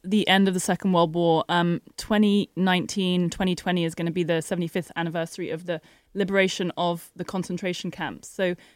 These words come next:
you know, um, it's important to remember that the Holocaust, th-, i-, in that genocide, six million Jews, um, were killed. Um, and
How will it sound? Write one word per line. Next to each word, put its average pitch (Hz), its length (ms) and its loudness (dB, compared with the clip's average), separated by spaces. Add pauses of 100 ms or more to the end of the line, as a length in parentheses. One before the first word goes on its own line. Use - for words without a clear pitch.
(100)
you 190 80 0
know, 175 200 2 (100)
um, 180 240 0 (340)
it's 185 220 -4
important 196 380 -2
to 185 140 -4
remember 180 340 0
that 160 420 -4 (160)
the 175 240 -6
Holocaust, 180 720 0
th-, 160 180 -10
i-, - 220 -6
in 190 140 2
that 165 160 2
genocide, 170 440 0
six - 300 -8
million 170 380 -4
Jews, 156 580 -4
um, 156 320 -6
were 160 80 -8
killed. 156 540 -6 (420)
Um, 175 340 0 (380)
and 190 340 2